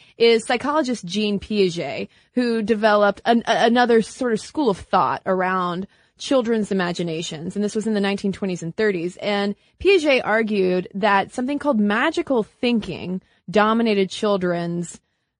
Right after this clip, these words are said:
imaginations. Essentially, it was a confusion around cause-effect relationships. So Piaget argued that children believe their thoughts or actions can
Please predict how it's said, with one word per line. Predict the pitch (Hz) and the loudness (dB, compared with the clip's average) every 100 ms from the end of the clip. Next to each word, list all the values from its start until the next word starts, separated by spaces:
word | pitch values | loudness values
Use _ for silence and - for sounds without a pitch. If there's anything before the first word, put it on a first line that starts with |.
| _ 208 | _ 0
imaginations. | 202 208 208 185 190 190 185 175 - 90 185 208 | 4 6 4 2 0 0 0 -2 -8 -10 -8 -8
Essentially, | 233 277 - 285 262 240 220 - - | -2 -2 0 0 0 0 -2 -6 -8
it | 240 | -4
was | 247 226 | -2 -4
a | |
confusion | - 233 220 339 339 247 220 202 196 | -2 -2 0 0 2 2 0 0 0
around | 208 202 202 202 - | 0 2 0 -2 -4
cause-effect | 233 220 214 208 208 - 190 170 - _ _ _ - | 0 2 2 0 -4 -6 -6 -6 -10 _ _ _ 0
relationships. | 196 185 180 - 165 170 - - - | 2 2 -2 -4 -8 -8 -8 -10 -8
So | - 208 190 - _ _ - | 0 2 2 -2 _ _ -2
Piaget | 320 277 240 202 | 0 2 2 2
argued | 214 220 214 190 | 2 2 0 0
that | 190 185 180 - - 208 | 2 0 0 -6 -14 -10
children | - 339 320 320 | -4 -2 2 2
believe | 247 247 240 | 2 0 0
their | 220 208 | 0 -2
thoughts | - 202 202 196 - 202 | 0 2 2 0 -8 -4
or | 190 | 0
actions | 240 233 - 220 202 - | 2 0 -2 -4 -4 -4
can | 214 196 | -6 -6